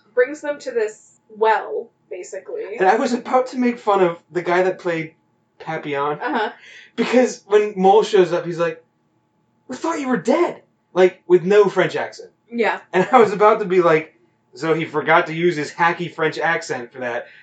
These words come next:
Speaker 2: but I looked him up, he is born in France. <laughs>
Speaker 1: Yeah, they are all French. It's just he randomly, like, would drop his French accent. It was weird.
Speaker 2: I, maybe it's just certain things, like, you say it and it
Speaker 1: Yeah.
Speaker 2: goes away.
Speaker 1: They start climbing down this well, basically.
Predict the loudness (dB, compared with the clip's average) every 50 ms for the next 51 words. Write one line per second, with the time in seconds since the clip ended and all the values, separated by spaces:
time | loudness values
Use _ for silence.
0 | _ _ -2 0 0 0 0 0 0 0 -2 -4 -4 -6 -6 -6 -6 -6 -8 -8
1 | -8 -8 -8 -10 -10 -10 -12 -16 _ -20 -20 -18 -18 -16 -16 -16 -16 -16 -10 -2
2 | 2 2 2 4 4 2 2 2 4 4 4 4 6 4 4 2 2 2 2 2
3 | 2 2 0 0 0 0 -2 -4 -2 -4 -4 -2 -2 0 0 0 -2 -4 -6 -6
4 | -8 -8 -8 -8 -6 -4 -4 -4 -4 -4 -4 -4 -4 -6 -10 -14 -12 -10 -8 -6
5 | -6 -6 -6 -8 -10 -10 -10 -10 -10 -10 -10 -10 -10 -10 -10 -10 -10 -10 -12 -12
6 | -12 -12 -14 -16 -16 -18 -16 -14 -12 -12 -12 -14 -16 _ _ 2 4 4 4 4
7 | 0 _ _ _ _ -12 -4 2 4 4 4 4 4 0 0 -2 -4 -8 -4 -2
8 | 0 0 0 -2 -4 -2 -2 -2 -2 -4 -8 -10 -12 -12 -12 -12 -14 -8 -6 -6
9 | -4 -4 -6 -8 -10 -12 -14 -16 -18 _ _ _ -6 -4 -2 -2 -2 -4 -6 -8
10 | -10 -10 -10 -12 -12 -14 -18 _ _ _ _ -6 -4 -4 -4 -2 -4 -4 -6 -6
11 | -6 -4 -4 -4 -4 -4 -4 -4 -4 -4 -6 -10 -8 -6 -4 -4 -4 -4 -6 -8
12 | -10 -10 -10 -10 -10 -10 -8 -8 -10 -10 -8 -8 -10 -10 -10 -12 -14 -18